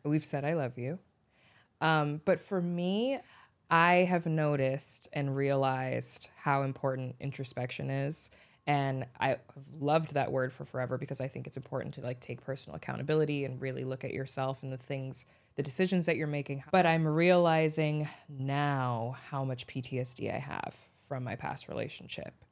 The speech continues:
and from that feeling of, like, my life is set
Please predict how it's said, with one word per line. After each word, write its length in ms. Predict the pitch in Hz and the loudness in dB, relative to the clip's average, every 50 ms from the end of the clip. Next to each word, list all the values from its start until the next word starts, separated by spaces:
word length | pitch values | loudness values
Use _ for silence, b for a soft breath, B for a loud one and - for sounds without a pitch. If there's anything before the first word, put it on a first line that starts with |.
| - | -6
and 340 | - 147 143 135 131 131 131 | -4 -2 -2 0 -2 -2 -4
from 540 | - - - - 160 156 156 147 147 143 135 | -6 -8 -4 0 2 2 2 2 0 -2 -2
that 360 | 131 127 123 123 123 123 - - _ _ _ _ _ - - | -2 0 0 0 -2 -4 -6 -10 _ _ _ _ _ -18 -8
feeling 420 | - 160 147 147 143 139 131 131 131 | -4 -2 0 0 0 0 -2 -2 -4
of, 340 | 123 120 120 127 131 127 - - - - | -4 -4 -4 -4 -6 -8 -12 -18 -10 -2
like, 300 | 147 131 117 117 - - - - | 0 0 0 0 -4 -10 -12 -6
my 200 | 151 143 139 143 | -2 0 2 4
life 280 | 143 135 139 135 - | 4 4 2 2 0
is 100 | 147 131 | -4 -4
set 440 | - - - 143 139 143 147 - - | -4 -2 0 2 2 2 2 0 -4